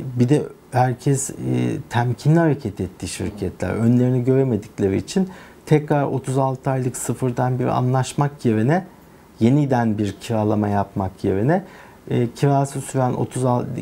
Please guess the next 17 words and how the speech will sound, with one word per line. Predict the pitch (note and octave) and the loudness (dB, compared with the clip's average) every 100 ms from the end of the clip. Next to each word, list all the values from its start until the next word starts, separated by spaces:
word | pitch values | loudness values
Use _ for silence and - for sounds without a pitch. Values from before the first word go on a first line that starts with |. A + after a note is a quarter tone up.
| - | -4
kirası | C3 B2+ B2+ C3 | -2 0 0 -2
biten | A#2+ B2 | -2 -2
otuz | A#2+ - B2+ | -2 -2 -2
altı | A#2+ - | 0 0
aylık | B2 A#2 A2+ | -2 -2 0
araçları | A#2+ A#2 - - B2 D#3 E3+ - - - - - | 0 0 -2 -2 2 2 0 -10 -20 -20 -18 0
on | D3 D3+ | 2 4
iki | D3 D3+ | 0 -2
ay | C3 C3+ B2+ | 0 0 0
daha | B2 B2+ | 0 0
uzatalım, | B2+ B2 B2 - C3+ D#3 | 0 2 0 0 0 2
bir | D3+ A#2+ | 2 2
önümüzü | C#3 C3+ C#3 C3+ D3+ | 2 4 4 2 2
görelim | C3+ A#2 G#2 G2 F#2 - - - - - - - - | 2 2 2 0 -2 -6 -20 -20 -20 -20 -20 -20 -20
şekliyle | - - A#2 - A2+ G#2 G2+ | -8 0 0 2 2 2 2
devam | F#2+ F#2 F2 F2 | 0 0 0 0
edildi. | F2+ - F2+ B2 | -4 -4 0 2